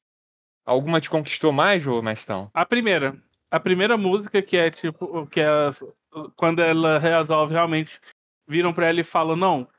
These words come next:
Speaker 2: pega sua depressão e joga na roda", pra mim, essa pra mim foi a melhor música. Que é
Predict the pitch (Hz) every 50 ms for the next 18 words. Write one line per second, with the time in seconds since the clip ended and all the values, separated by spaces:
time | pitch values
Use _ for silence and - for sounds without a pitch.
0 | _ _ 180 180 185 202 196 - 202 175 185 180 - 180 175 156 - - 175 165
1 | 175 196 208 214 208 _ _ _ _ _ _ _ - 170 156 151 175 170 170 175
2 | 165 151 143 135 156 170 196 208 180 156 139 131 135 151 - _ _ - 160 160
3 | 160 170 170 165 175 185 - 196 185 - - 180 175 170 160 160 156 - 180 175
4 | 170 170 170 170 165 135 110 104 - _ _ _ _ _ _ _ _ _ _ _
5 | _ _ _ _ _ - 139 139 139 139 139 135 135 135